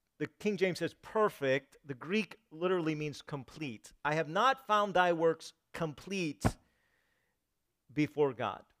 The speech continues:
I know your works. You have a reputation for being alive, but you are actually a dead, spiritually dead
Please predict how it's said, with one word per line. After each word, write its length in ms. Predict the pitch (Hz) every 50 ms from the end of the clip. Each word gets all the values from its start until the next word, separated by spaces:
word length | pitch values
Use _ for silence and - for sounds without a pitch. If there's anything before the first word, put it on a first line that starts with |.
| _ _ _ _ _ _ _ _ _ _ _ _ _ _ _ _ _ _ _ _ _ -
I 140 | 190 214 220
know 180 | 214 240 269 294
your 200 | 302 311 302 277
works. 680 | 294 302 294 262 226 - - - - - - - - _
You 160 | 170 185 180
have 180 | 196 214 202 208
a 60 | 196
reputation 1120 | 190 208 240 240 247 269 285 285 - 277 320 330 294 - - - 170 135 135 165 202 220 - _ _
for 140 | - 208 180
being 220 | 156 202 202 190
alive, 420 | 180 175 170 170 170 175 170 135
but 220 | 135 180 175 175 180
you 160 | 196 233 220
are 240 | - 190 196 196 190 -
actually 640 | 185 208 226 247 240 - - 240 233 220 214 214 202 -
a 140 | 202 185 180
dead, 540 | 127 - - 175 180 190 196 196 185 185 - - _ _ _ _ _
spiritually 800 | - - - - - - - 214 214 214 202 - - 190 190 185
dead 460 | 160 131 170 170 170 165 160 160 151